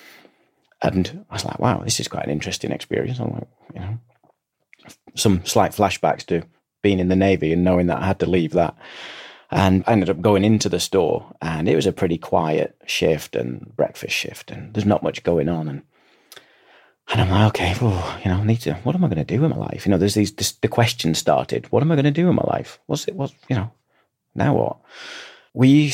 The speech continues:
we, we get these free newspapers in the U K, I don't know if you get them in the U S, where they're just full of adverts and full of kind of odd articles. And there's lots of adverts for cars and slippers and coats and all these other things. And most people don't, you know, they use it to, uh,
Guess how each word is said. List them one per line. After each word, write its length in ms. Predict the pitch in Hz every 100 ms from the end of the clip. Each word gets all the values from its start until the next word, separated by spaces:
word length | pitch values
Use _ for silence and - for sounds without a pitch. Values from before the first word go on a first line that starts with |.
| -
we, 200 | 120 101
we 140 | 110 120
get 260 | 139 - _ _ _ 104
these 220 | 104 -
free 260 | 120 113
newspapers 640 | 104 120 120 95 78 78 82
in 80 | 78
the 60 |
U 120 | 80
K, 140 | - 107
I 40 |
don't 120 | 113
know 60 | 85
if 100 | 78
you 60 | 85
get 120 | -
them 120 | 73
in 60 | 71
the 100 | 73
U 160 | 80
S, 200 | 78 -
where 320 | 87 90 90 - _ -
they're 80 | 117
just 180 | 151 -
full 160 | 101
of 80 | 87
adverts 560 | 107 98 85 78 - -
and 200 | 90 90
full 160 | 147
of 240 | 104 - -
kind 180 | 117 104
of 100 | 90
odd 180 | 98 95
articles. 640 | 92 95 87 - 82 85
And 220 | 92 80 - - - -
there's 120 | 110
lots 180 | 120 90
of 60 |
adverts 340 | 98 90 87 -
for 100 | 90
cars 380 | 101 98 95
and 120 | 87 87
slippers 400 | 104 98 87 85
and 260 | 87 80
coats 380 | - 87 82 -
and 540 | 76 76 64 - 113 110 _ -
all 160 | 104
these 160 | 92 90
other 160 | 92
things. 400 | 92 78 65 - - - -
And 120 | - 135
most 220 | 156 -
people 240 | 90 76
don't, 220 | 78 69 - -
you 60 |
know, 100 | 67
they 100 | 98
use 300 | 104 113 101
it 140 | 87 -
to, 240 | 85 85 - - - - - - _ _
uh, 280 | 147 87